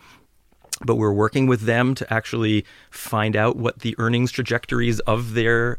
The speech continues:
applicants and enrolled students were. So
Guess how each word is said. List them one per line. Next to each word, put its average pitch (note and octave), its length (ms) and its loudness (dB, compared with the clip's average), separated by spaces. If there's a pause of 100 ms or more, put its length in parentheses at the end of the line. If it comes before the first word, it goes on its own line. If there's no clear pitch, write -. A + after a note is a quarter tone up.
(120)
applicants B2+ 500 -4
and A2+ 220 -2
enrolled A2 340 -2
students B2+ 560 -6
were. A#2 380 -2
So A2+ 300 0